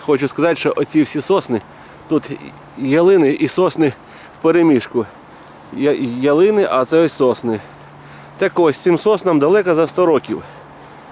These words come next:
Поки сосні не виповнилося сто років, вона має кору світлу і без лусочок. Ось сосна, якій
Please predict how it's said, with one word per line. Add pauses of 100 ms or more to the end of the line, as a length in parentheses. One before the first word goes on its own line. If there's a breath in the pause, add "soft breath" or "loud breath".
(280 loud breath)
Поки (1000 loud breath)
сосні
не
виповнилося (160)
сто
років, (440 loud breath)
вона
має (180)
кору (380 loud breath)
світлу (540 loud breath)
і
без
лусочок. (200)
Ось (380 loud breath)
сосна, (840 loud breath)
якій